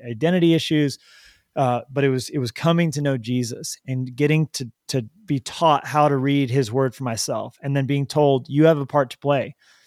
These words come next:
You know, my youth pastor was amazing. He had the Saturday internship. He would have the students come on,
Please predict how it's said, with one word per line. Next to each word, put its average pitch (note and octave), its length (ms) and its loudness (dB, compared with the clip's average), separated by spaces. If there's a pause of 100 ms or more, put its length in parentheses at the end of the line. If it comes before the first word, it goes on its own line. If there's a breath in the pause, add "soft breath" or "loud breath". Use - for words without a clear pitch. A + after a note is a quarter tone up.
(200 soft breath)
You C#3 80 -2
know, B2+ 80 0
my B2+ 100 2
youth C3 240 0
pastor C3+ 300 0
was A#2+ 140 -4
amazing. B2+ 400 -2
He B2+ 80 0
had B2+ 100 2
the A#2 80 -4
Saturday B2+ 460 0
internship. A#2+ 600 -4
He C3+ 100 -4
would B2+ 80 -2
have B2 120 -2
the A#2 80 -6
students B2+ 340 -4
come C3 280 -2
on, A#2+ 220 -2